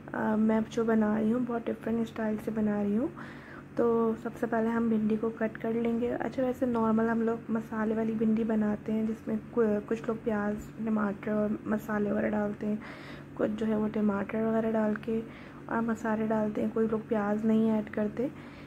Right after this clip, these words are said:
But आज जो हम भिंडी बना रहे हैं ये बहुत अच्छी भिंडी बनेगी, बहुत मज़े की बनेगी भिंडी। अगर शायद आपके बच्चे अगर सब्जियां वगैरह vegetables शौक़ से नहीं खाते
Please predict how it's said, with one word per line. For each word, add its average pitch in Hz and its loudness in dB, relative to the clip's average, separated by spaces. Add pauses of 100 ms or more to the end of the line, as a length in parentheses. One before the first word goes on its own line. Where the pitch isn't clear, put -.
(160)
But - 0 (100)
आज 214 0
जो 226 -2
हम 226 2
भिंडी 220 2
बना 214 4
रहे 208 2
हैं 233 2
ये 262 0
बहुत 220 -2
अच्छी 220 -6
भिंडी 220 2
बनेगी, 220 2
बहुत 233 -4
मज़े 220 -2
की 226 -6
बनेगी 214 0
भिंडी। 220 2 (560)
अगर 240 2
शायद 226 -2
आपके 226 -2
बच्चे 220 -2
अगर 226 0
सब्जियां 220 0
वगैरह 214 2
vegetables 214 0
शौक़ 214 0
से - -4
नहीं 208 4
खाते 240 0